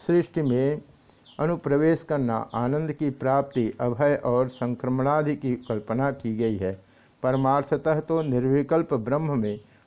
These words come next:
कोई विकल्प होना संभव है नहीं। तमेतं निर्विकल्पम आत्मानम एवं क्रमेणोपसंक्रम्य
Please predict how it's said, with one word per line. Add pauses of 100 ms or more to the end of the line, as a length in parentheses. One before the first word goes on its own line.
कोई
विकल्प
होना
संभव
है
नहीं। (560)
तमेतं (520)
निर्विकल्पम (180)
आत्मानम (100)
एवं (380)
क्रमेणोपसंक्रम्य